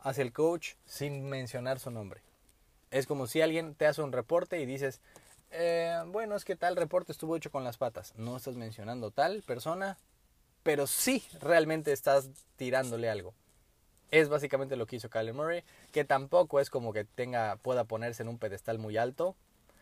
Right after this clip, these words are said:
porque él tampoco ha tomado la responsabilidad del equipo, no se ha hecho cargo, está, eh, jugando más Call of Duty que viendo, eh, videos y estudiando,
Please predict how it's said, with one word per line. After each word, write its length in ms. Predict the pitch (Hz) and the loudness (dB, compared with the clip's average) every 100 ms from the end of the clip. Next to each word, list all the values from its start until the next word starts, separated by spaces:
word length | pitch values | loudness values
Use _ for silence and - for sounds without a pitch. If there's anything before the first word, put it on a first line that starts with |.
| - _ | -20 _
porque 440 | - 120 113 107 113 | -4 -4 -2 -8 -8
él 400 | 131 135 139 135 - - | 0 2 4 0 -8 -12
tampoco 600 | 107 107 147 151 123 113 | -12 0 2 2 2 0
ha 80 | |
tomado 280 | 113 117 120 | 0 -2 0
la 100 | 117 | 0
responsabilidad 500 | 107 - 110 - 104 | -2 -8 -12 -6 0
del 120 | 113 98 | 0 -2
equipo, 460 | - 120 135 143 - _ - | -8 -10 -6 -6 -8 _ -12
no 320 | 120 139 156 | -2 0 0
se 160 | - 127 | 0 0
ha 60 | |
hecho 200 | 123 120 | 0 -4
cargo, 420 | - 120 123 127 131 - - - | -2 0 2 0 -2 -14 -20 -16
está, 600 | - 120 - 139 135 143 - _ _ _ _ _ | -10 -10 -2 4 4 2 -2 _ _ _ _ _
eh, 180 | 123 117 | -2 -2
jugando 380 | 110 123 135 131 | -2 2 2 2
más 220 | 131 120 | -4 -4
Call 180 | 143 131 | -2 -2
of 140 | 110 | -2
Duty 360 | 117 139 120 113 _ _ | -6 -6 -6 -10 _ _
que 140 | 113 | -8
viendo, 800 | 110 123 123 120 113 104 98 98 - | -4 -6 -2 -2 0 -2 -6 -8 -8
eh, 380 | 104 98 98 95 | -8 -6 -8 -8
videos 720 | 113 113 123 120 117 - - _ _ - | -6 -2 0 0 -2 -8 -16 _ _ -16
y 240 | 120 113 | -8 -4
estudiando, 720 | 107 - 113 113 139 131 110 | -4 -6 -8 2 2 4 -2